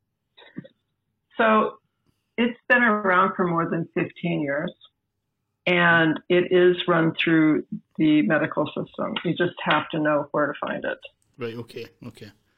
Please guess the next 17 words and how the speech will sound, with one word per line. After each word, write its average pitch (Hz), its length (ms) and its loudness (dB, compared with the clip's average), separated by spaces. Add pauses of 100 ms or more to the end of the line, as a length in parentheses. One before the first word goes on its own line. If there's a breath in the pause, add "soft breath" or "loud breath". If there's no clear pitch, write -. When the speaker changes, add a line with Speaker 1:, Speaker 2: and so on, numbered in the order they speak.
(160)
Speaker 2:
So - 120 -4
it's, 139 100 -2
like, 139 180 -4
been 135 240 -2
tested 123 480 -8 (200)
by, 113 440 -8
like, 110 180 -16 (420)
been 117 140 -10
scientifically 120 540 -10
tested 110 440 -12
and 110 120 -14
stuff, - 280 -16
and 104 160 -18 (1000)
Speaker 1:
It, - 100 -2
Speaker 2:
peer, 117 380 -6
peer 120 80 0
Speaker 1:
yeah, 185 80 6